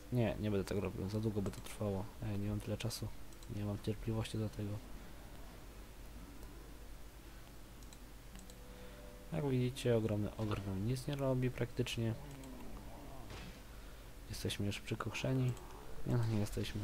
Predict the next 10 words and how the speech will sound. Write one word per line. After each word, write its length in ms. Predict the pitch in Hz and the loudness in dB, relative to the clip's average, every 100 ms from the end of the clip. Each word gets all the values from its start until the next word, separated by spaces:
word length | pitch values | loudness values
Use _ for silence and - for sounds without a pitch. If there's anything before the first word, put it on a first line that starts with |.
| 95 | 0
ale 100 | 92 | -2
tak, 140 | 98 - - 117 | -4 -8 -2 0
tak 100 | 113 | 0
tylko 260 | 113 98 | -2 0
mówię. 440 | 95 101 107 98 92 - - - - - - - - - - - - - - - - - - | 0 2 0 0 -4 -8 -10 -10 -12 -12 -12 -12 -12 -12 -10 -10 -10 -10 -10 -10 -10 -8 -2
Porównajcie 420 | 110 110 110 - | 2 4 4 2
sobie 240 | - 101 101 | 0 4 4
jego 320 | 98 98 87 - - - | 6 4 2 -2 -8 0
biceps 760 | 117 113 117 110 107 - - | 4 6 6 2 2 0 0
jak 200 | 98 95 | 2 0